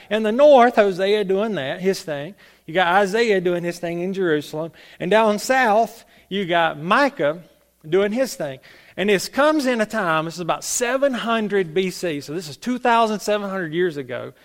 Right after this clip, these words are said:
Um, and it spans about sixty-one years. And I love to do a little bit of the math. I don't know if the verses,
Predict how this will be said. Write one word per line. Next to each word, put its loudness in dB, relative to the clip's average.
Um, 0
and -4
it 0
spans 0
about 0
sixty-one -2
years. 0
And -2
I 0
love -2
to -10
do 2
a 6
little -2
bit -2
of -2
the -6
math. -2
I -2
don't -4
know 0
if -4
the -10
verses, -4